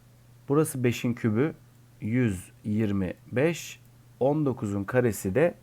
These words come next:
üç yüz yetmiş altı. Arkadaşlar küçükten büyüğe sıralanması için şu x'i yer değişmesi lazım. Yani Bülent'le Can yer değişmesi gerekiyor.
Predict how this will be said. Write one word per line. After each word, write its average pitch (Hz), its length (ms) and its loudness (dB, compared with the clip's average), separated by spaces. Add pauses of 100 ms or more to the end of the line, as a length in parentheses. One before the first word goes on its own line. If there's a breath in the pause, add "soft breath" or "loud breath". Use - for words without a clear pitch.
(320)
üç - 320 -10
yüz 98 220 -4
yetmiş 127 640 -4
altı. 98 460 -2 (120)
Arkadaşlar 127 640 -2
küçükten - 520 -2
büyüğe 98 180 2
sıralanması 117 640 0
için 123 180 -4
şu 151 180 -6
x'i 135 280 -4
yer 87 240 0
değişmesi 82 440 -8
lazım. 90 340 -6 (380 soft breath)
Yani 110 360 0
Bülent'le 127 540 0 (540 soft breath)
Can 123 360 0 (120)
yer 107 300 0
değişmesi 98 460 -4
gerekiyor. 95 460 -2